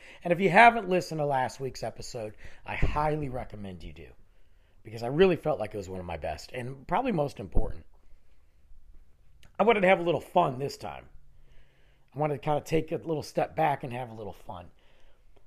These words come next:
So when you think about, like, <clears throat> pop cult-, culture and cinema and streaming,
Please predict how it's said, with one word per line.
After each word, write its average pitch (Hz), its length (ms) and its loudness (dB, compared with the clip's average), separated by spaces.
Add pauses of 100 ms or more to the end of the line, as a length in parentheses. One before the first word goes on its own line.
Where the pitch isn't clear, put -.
So - 160 -2
when 226 120 0
you 208 100 -2
think 311 280 -8
about, 185 320 -4
like, 147 360 -4 (340)
<clears throat> - 340 -10
pop 165 300 2
cult-, - 380 -6 (180)
culture 135 460 -4
and 107 240 -10
cinema 123 640 -4 (380)
and 123 160 -6
streaming, 120 640 -6